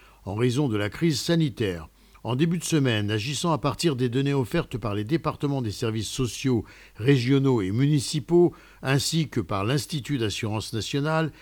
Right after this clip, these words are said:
il a été envoyé quarante-cinq mille repas supplémentaires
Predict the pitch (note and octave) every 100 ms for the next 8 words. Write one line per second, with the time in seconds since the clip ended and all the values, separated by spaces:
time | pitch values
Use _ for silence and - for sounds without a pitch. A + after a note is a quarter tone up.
0 | - - - A2+ A#2+ A2+ C3+ C3+ C#3 D3
1 | E3+ E3+ D#3+ E3+ C3+ E3 D#3 D3 C#3 C#3+
2 | B2+ - C3+ A#2 A2+ D3 D3+ D#3